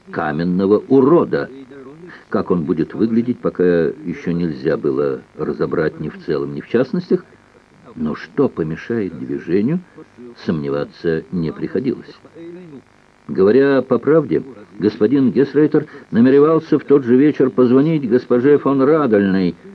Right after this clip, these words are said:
Теперь ему что-то расхотелось.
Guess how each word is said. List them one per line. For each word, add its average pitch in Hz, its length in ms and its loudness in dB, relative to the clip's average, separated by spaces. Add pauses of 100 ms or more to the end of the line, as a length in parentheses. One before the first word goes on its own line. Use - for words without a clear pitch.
(680)
Теперь 151 360 -2
ему 113 260 -2
что-то - 500 -4
расхотелось. 123 720 -12